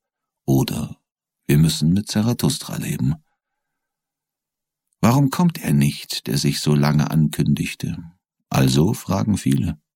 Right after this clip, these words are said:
„Verschlang ihn die Einsamkeit? Oder sollen wir wohl zu ihm kommen?“ Nun geschieht's, dass die Einsamkeit selber mürbe wird und zerbricht, einem Grabe gleich, das zerbricht und seine Toten nicht mehr halten kann.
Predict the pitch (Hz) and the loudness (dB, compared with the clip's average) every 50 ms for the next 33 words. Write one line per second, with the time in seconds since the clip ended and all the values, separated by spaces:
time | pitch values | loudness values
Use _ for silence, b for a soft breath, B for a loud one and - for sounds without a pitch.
0 | _ _ _ _ _ _ _ _ - - - - - - - - 73 90 87 - | _ _ _ _ _ _ _ _ -12 -6 -2 -2 -2 0 2 2 4 2 2 0
1 | - 85 85 85 82 80 - - - - 69 80 87 - - 60 60 - - - | 0 2 2 2 2 2 -2 -4 -4 -2 0 0 0 0 -2 -2 -4 -4 -4 -6
2 | - - 139 _ _ - _ _ _ _ _ _ _ _ _ _ _ _ - - | -6 -6 -6 _ _ -20 _ _ _ _ _ _ _ _ _ _ _ _ -4 0
3 | 67 67 69 69 73 76 78 78 73 71 69 69 69 67 67 71 69 76 76 76 | 2 2 4 4 4 4 4 4 2 2 2 2 0 0 0 0 2 2 2 0
4 | 67 - - - - 58 - - 78 87 101 - - - 113 120 131 131 131 _ | 0 -4 -6 -6 -6 -4 -2 0 0 0 0 -2 -2 -2 0 0 0 0 -4 _
5 | _ _ _ _ _ _ _ _ _ _ _ _ _ _ _ _ _ _ _ _ | _ _ _ _ _ _ _ _ _ _ _ _ _ _ _ _ _ _ _ _
6 | _ _ _ _ _ _ _ _ _ _ _ _ _ _ _ _ _ _ - 123 | _ _ _ _ _ _ _ _ _ _ _ _ _ _ _ _ _ _ 4 4
7 | 139 147 139 139 - - 175 165 - - - - 120 113 - 127 110 123 131 135 | 4 6 4 2 2 2 0 0 0 -2 -4 -4 -2 0 2 2 4 4 4 4
8 | 120 123 123 113 - 123 123 113 117 135 143 151 135 127 113 107 107 107 107 104 | 4 2 0 0 0 0 0 0 0 0 0 2 2 4 4 6 6 6 4 2
9 | 95 85 92 90 82 92 95 92 - - 80 78 - - 85 85 - 107 127 131 | 0 -2 -2 -2 0 0 0 0 0 0 -2 -2 -2 -2 -4 -2 0 2 2 2
10 | 117 - - - b b b b b b b b b b - - 98 104 107 104 | 2 0 -4 -12 b b b b b b b b b b 0 4 4 6 4 4
11 | 107 110 120 127 131 127 110 104 80 - 101 101 101 104 104 95 87 - - 98 | 2 2 0 2 2 2 0 0 0 0 0 2 2 2 2 0 0 -2 -2 -2
12 | 87 - - - 98 87 78 - 98 95 110 110 107 - - 95 92 82 85 85 | -4 -2 -2 -4 -4 -4 -2 -2 2 2 2 2 2 -2 -2 0 0 2 2 2
13 | 85 85 78 - - 104 101 98 - - - 85 76 76 76 78 - - 71 73 | 2 0 0 0 0 2 2 2 0 0 2 2 2 2 0 -2 -2 -2 0 0
14 | 76 78 80 78 - - - - 78 78 78 | 2 2 0 0 -2 -2 0 2 2 2 0